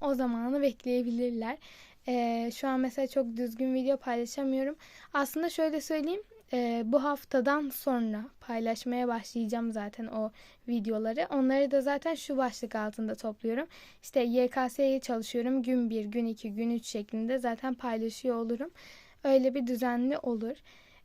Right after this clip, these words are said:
Ee, başarı yemeğe aşıktır. Çalışmaya devam ediyoruz. Bir sonraki videolar kadar.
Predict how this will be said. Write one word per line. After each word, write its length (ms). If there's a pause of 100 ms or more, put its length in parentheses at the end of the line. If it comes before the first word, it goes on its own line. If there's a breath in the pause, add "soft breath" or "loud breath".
(100)
Ee, 760
başarı 420
yemeğe 380
aşıktır. 480
Çalışmaya 560
devam 360
ediyoruz. 460
Bir 120
sonraki 420
videolar 600
kadar. 300